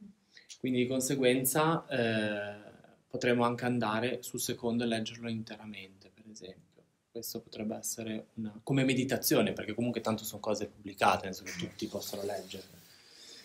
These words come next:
Detto questo, invece vorrei sapere, e quindi questa è la parte più meditativa, quindi una sorta di, eh, processo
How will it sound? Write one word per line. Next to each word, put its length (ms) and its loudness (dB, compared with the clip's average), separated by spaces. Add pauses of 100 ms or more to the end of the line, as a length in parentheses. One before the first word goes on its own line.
(500)
Detto 340 4
questo, 760 6 (1040)
invece 400 4
vorrei 260 2
sapere, 680 2
e 60 -10
quindi 200 4
questa 280 4
è 20 8
la 60 6
parte 260 4
più 160 -2
meditativa, 800 -2 (320)
quindi 420 0
una 260 0
sorta 400 4
di, 440 2 (260)
eh, 400 2 (1120)
processo 1000 4